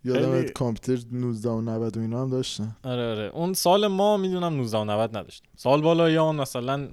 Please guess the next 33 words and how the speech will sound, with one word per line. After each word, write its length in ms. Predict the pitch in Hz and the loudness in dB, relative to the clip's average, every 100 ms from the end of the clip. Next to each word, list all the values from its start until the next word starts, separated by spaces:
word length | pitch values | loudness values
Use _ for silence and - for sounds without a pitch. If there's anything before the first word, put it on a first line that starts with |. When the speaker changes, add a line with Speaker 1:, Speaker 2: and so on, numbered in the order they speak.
| - | -10
Speaker 2:
فکر 100 | 131 | -6
کنم 300 | 143 139 127 | -2 -2 -2
نوزده 240 | 113 110 | 0 2
و 120 | 110 | 2
نود 360 | 110 104 104 104 | 2 0 0 -2
و 100 | 104 - - - - | -4 -8 -20 -20 -8
پنج، 280 | 120 214 - | -8 -8 -10
شیش 380 | - 123 113 | -8 -6 -6
داشتن. 380 | - 104 - - - - _ - _ _ _ _ _ | -6 -6 -8 -18 -20 -20 _ -20 _ _ _ _ _
سال 300 | - 127 156 | -2 0 0
ما 300 | 170 165 165 | 0 2 2
ولی 420 | 156 156 156 156 | 2 0 -2 -4
چیزتر 500 | 143 127 113 - 117 | -6 -8 -6 -2 -2
بود. 140 | 95 - _ _ _ _ _ _ | -4 -10 _ _ _ _ _ _
بیشتر 260 | 110 135 139 | -4 2 2
رو 120 | 139 | 2
نوزده 300 | 131 120 127 | -2 -2 0
و 100 | 139 | 2
هشتاد 460 | 131 117 - 113 | 0 -2 -4 -2
و 200 | 113 107 - | 0 -2 -4
ان 180 | 123 123 | -6 -6
می‌گذشت 640 | 123 107 98 98 107 120 - | -6 -8 -10 -8 -8 -10 -10
و 40 | 107 | -6
اختلافای 760 | 104 - 113 107 104 117 120 | -4 -4 -4 -2 -2 0 0
اون 220 | 127 127 - | 0 -2 -4
انش 320 | 120 123 117 | -6 -6 -6
هم 120 | 117 | -8
خیلی 220 | 110 98 | -8 -12
کم 280 | - 92 95 | -14 -18 -18
بود. 140 | - - - - 123 - _ _ | -20 -20 -16 -12 -14 -16 _ _
<laughs> 600 | - - _ _ 113 107 | -20 -20 _ _ -20 -18
Speaker 1:
یا 340 | 104 107 113 | -16 -14 -14
خدا. 680 | 113 - - 101 101 104 101 | -16 -20 -20 -20 -18 -18 -20